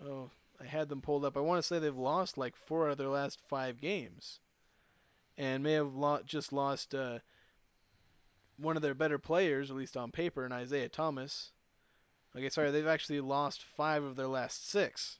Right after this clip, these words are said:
so it, it's even worse. Their one win being a seven-point victory over the Grizzlies.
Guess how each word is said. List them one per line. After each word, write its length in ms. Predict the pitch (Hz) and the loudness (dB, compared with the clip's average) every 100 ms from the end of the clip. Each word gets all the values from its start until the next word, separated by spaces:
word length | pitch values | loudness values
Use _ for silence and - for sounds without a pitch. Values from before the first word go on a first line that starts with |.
| _ | _
so 300 | - 127 120 - | -6 -4 -4 -10
it, 80 | - _ | -20 _
it's 140 | - | -6
even 180 | 143 123 | -4 -2
worse. 220 | 135 123 | -2 -2
Their 140 | - 143 | 2 6
one 260 | 165 156 | 8 6
win 320 | 151 147 143 - - - _ _ _ | 4 2 0 -6 -18 -20 _ _ _
being 280 | 156 147 139 | 0 0 -2
a 80 | 127 | -2
seven-point 640 | - 165 147 139 143 131 | 2 4 2 0 -2 0
victory 340 | 143 - 139 | -2 0 2
over 220 | 131 123 | 2 2
the 100 | 113 | -4
Grizzlies. 640 | 107 143 143 95 90 - | -2 -2 -2 -8 -14 -16